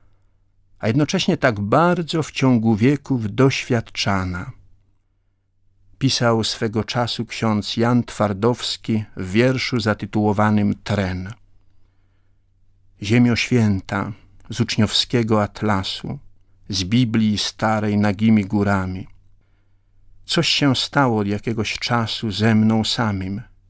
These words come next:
z ludzkimi sercami. Zapomniano o Bogu jedynym, gorejącym krzewie, stróżu naszym. Patrzaj, ludzie teraz nieszczęśliwi, niepojęci jak kruk przy Eliaszu.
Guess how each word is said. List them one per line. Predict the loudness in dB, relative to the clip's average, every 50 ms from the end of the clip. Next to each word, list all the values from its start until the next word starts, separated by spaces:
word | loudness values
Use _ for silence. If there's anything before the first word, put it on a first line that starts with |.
| -12 -6
z | -4
ludzkimi | -2 -2 -2 -4 0 4 4 4 4
sercami. | 4 2 0 -2 -2 -2 -4 -4 -2 -2 -4 -4 -6 -8 -10 -12 -14 -20 -20 -20 _ _ _ _ _ _ _ _ _ _ _ _ _ _ _ _ -20 -20 -10
Zapomniano | -4 -4 -2 2 4 4 4 6 4 4 2 2
o | 0
Bogu | 0 0 2 2 2 0 -2 -4
jedynym, | -2 -2 -2 -2 0 0 0 0 0 0 -4 -6 -8 -10 -12 -16 -20 -20 _ _ _ _ _ -6
gorejącym | -4 -2 0 0 2 2 2 0 0 0 -2 -2 -2 -2
krzewie, | -4 -6 -4 0 0 0 0 -2 -4 -8 -8 -8
stróżu | -8 -10 -4 0 2 4 4 4 2 2 0 0
naszym. | 0 0 -2 -4 -4 -6 -8 -8 -10 -12 -12 -12 -16 -20 -20 _ _ _ _ _ _ _ _ _ _ _ _ _ _ _ _ -20 -20 -4
Patrzaj, | -2 -2 0 0 -4 -6 -8 -8 -10 -10 -12 -16 _ _ _ _ -20 -8 -2
ludzie | 2 2 4 6 4 4
teraz | 4 4 2 2 2 2
nieszczęśliwi, | 0 0 0 0 2 2 2 2 2 0 -2 0 0 0 0 -2 -4 -6 -6 -8 -10 -16 -20 _ _ _ _
niepojęci | 0 2 2 2 2 2 4 4 4 4 2 2 -2 -2 -2 0
jak | 0 0 0 -2 -6 -12 -12
kruk | -2 2 4 4 4 4 0 -6
przy | -12 -10 -4 0 0 2
Eliaszu. | 2 4 2 2 2 0 -2 -4 -6 -10 -10 -10 -12 -14